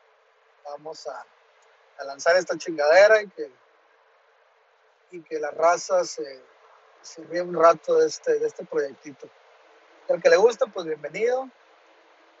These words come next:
Eh, se vale, se vale por ahí lanzar, lanzar comentarios, carrilla, apuestas, ¿por qué no? Ustedes saben que,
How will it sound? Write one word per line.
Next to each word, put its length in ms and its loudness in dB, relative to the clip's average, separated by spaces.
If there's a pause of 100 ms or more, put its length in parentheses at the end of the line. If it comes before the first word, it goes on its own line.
(260)
Eh, 180 -16 (260)
se 180 -10
vale, 420 6 (880)
se 160 -10
vale 300 4
por 200 -2
ahí 680 -2
lanzar, 680 2 (960)
lanzar 380 -6
comentarios, 1300 2 (680)
carrilla, 880 0
apuestas, 600 -2
¿por 160 -14
qué 80 -6
no? 240 -6 (2250)
Ustedes 300 -14
saben 380 0
que, 200 -14